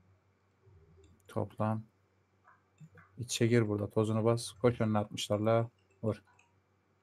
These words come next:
Yetmişte devam et, arkasına yürü. Vur. Geri gel sonra.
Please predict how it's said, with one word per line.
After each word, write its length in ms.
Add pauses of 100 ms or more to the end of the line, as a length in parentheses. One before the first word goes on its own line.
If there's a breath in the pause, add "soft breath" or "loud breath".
(280)
Yetmişte 460
devam 200
et, 60
arkasına 440
yürü. 300 (720)
Vur. 220 (1080)
Geri 200
gel 140
sonra. 520